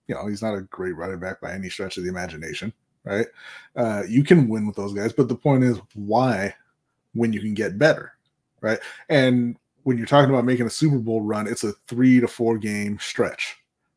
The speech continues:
You know, it's a, it's a whole different thing. What happened in the regular season doesn't matter. You know, you get into the playoffs and you gotta, you gotta get hot and you gotta win those three or four games. And in the N F L, and then, I mean, I think in, in most sports, you know, the games come down to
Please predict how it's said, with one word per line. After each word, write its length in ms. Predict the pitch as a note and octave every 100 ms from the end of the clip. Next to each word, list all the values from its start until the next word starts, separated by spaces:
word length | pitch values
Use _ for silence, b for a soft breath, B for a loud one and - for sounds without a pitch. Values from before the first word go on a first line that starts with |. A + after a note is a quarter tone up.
| _
You 140 | F#2+ G2
know, 140 | G2
it's 240 | D#2+ G#2
a, 40 | G#2
it's 200 | - -
a 80 | G2+
whole 440 | - - C#3 C3+
different 360 | A2+ B2 B2 G#2+
thing. 200 | A2 G#2+
What 100 | G#2+
happened 180 | B2+ C3
in 60 | B2
the 80 | A#2
regular 280 | A#2+ A2+
season 360 | - A2+ A2+ F#2
doesn't 280 | E2+ G2+ A2+
matter. 380 | C3+ C#3 G2+ - b b b b b -
You 100 | A#2
know, 60 |
you 160 | G#2 G#2
get 220 | A2+ A2+
into 160 | A#2 A2+
the 100 | G2+
playoffs 440 | B2 A2+ G#2+ G#2
and 160 | F#2+ G2+
you 100 | G#2+
gotta, 280 | A2 A2 F#2
you 120 | G2+
gotta 180 | B2+ A#2
get 160 | A2+
hot 280 | - B2 A2+
and 80 | G2+
you 60 | G#2+
gotta 180 | A2+ G#2
win 200 | A2 G#2
those 160 | G#2
three 160 | - A2+
or 60 | G2
four 200 | G#2+ F#2+
games. 340 | A#2+ A2+ F2+ B B B -
And 100 | F3
in 60 | D#3+
the 100 | D#3
N 120 | D#3
F 160 | -
L, 280 | C#3 C3+ B2+ B _
and 120 | C4+
then, 140 | A#3+ A3
I 60 |
mean, 160 | G3+ F#3
I 120 | E3+
think 140 | F3 B2
in, 180 | G#2+ -
in 120 | A2+
most 240 | G#2+ G#2 -
sports, 400 | - G#2 - - _ -
you 80 | E3
know, 80 |
the 80 | C3
games 280 | A#2+ C#3 C#3
come 260 | - C#3+ A2
down 320 | A2+ B2 C3
to 420 | B2+ A2 G#2+ G#2+